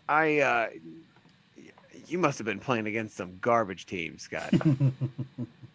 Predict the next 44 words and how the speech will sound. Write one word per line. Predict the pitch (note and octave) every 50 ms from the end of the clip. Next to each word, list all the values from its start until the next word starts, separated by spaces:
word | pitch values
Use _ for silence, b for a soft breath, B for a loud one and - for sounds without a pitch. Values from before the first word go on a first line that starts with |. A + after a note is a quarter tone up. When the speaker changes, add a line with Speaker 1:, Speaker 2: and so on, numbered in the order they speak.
| _ _ b b b b b b b b b b b b b b -
Speaker 2:
Yeah, | - C#3 C3
t-, | C3 C3 - - C3+ -
uh, | C3+ B2 A2 A#2 B2+ B2 C3 C3+ - D3+ D#3 - - _ _ _ -
Scott | - - - D3+ C#3+ C3+
wins | C#3 C3+ B2+ A#2
a | A#2
league | A2+ A2+ A2+ A2+ A2 G2+
against | G2 G2 G2 G2+ A2
a |
bunch | F#2+ G2+ F#2+ F#2
of | F2+ -
preschoolers | - G#2 G2 F2+ - - - D#2 D2+ D#2 D2+ D#2 D#2+ -
and | - - D#3 -
is | - E3
bragging. | - E3 - - D#3+ -
Speaker 1:
Our, | - D#3+ A#3 C4 B3+ G#3+ -
uh, | - - - - -
yeah, | - - D#3+ C#3+
I | - - E3+
mean, | E3 E3 D#3 D3+ C#3 C#3 - - - _ _ _ _
Speaker 2:
<laughs> | - - - - _ - G#3
Speaker 1:
low | G3 F3+ E3+ G3 A3 A#3 A#3+
league | A#3 G3+ E3+ D#3 C#3+ C3 B2 A#2+
championship, | - - D#3 C#3+ B2 C#3 B2+ A#2 - C#3 B2+ A2 G#2 - -
feel | - - F3 D3 B2
proud | - - C#3 C3 A2+ F2+ D2+ D#2+ -
because | - C3 B2 C#3+ C#3 B2 C3 -
I | D#3+ E3+ G3+ G3+ F3
think | C#3 D#3+ D3 C3+ -
of | C3 A#2+ A#2+
the | C3+
three | B2+ - C#3+ D3+ C#3+
that | C3+ B2 B2+ A#2+
I | A2
play | A2 B2+ C3 B2+ A#2+ - D3 E2+
in, | F2 F2+ F#2
Speaker 2:
Mm. | G#2+ - -
Speaker 1:
low | - C#3+ D3 D#3 D#3
is | D3 C#3 -
the | - B2+
most | A#2+ A#2 A2+ A2+ A2+ -
Speaker 2:
Excuse | - A2 G2+ A#2+
me. | G#2+
Speaker 1:
competitive. | G2 F#2 E2+ D#2+ D2+ C#2+